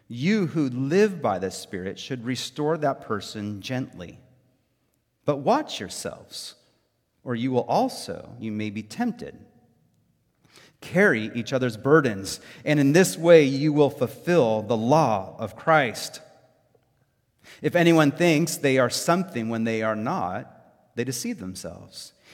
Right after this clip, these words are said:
Each one should test their own actions, then they can take pride in themselves alone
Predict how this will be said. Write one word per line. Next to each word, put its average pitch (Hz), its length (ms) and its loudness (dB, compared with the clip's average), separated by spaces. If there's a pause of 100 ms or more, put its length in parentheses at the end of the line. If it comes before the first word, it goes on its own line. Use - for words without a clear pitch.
(100)
Each 202 260 0
one 170 220 4
should 143 240 -4
test 165 320 4
their 151 140 2
own 135 160 0
actions, 117 920 -6 (360)
then 139 200 0
they 156 100 4
can 151 180 -2
take 143 260 -6
pride 180 280 -2
in 147 120 -2
themselves 104 600 -6
alone 113 680 -8